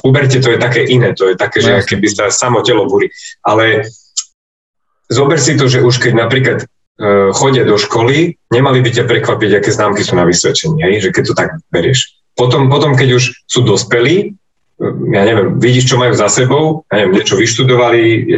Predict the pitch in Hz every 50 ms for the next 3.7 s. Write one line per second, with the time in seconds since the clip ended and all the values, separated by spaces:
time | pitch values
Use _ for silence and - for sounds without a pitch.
0 | 131 120 123 131 139 170 180 175 - - - 135 147 127 127 131 127 - 123 -
1 | 120 135 143 131 110 107 101 98 95 98 95 - 117 - - - _ _ _ _
2 | _ _ _ _ _ _ _ _ _ _ _ _ _ _ _ - - - - -
3 | - - - - 127 - 139 135 127 113 107 104 -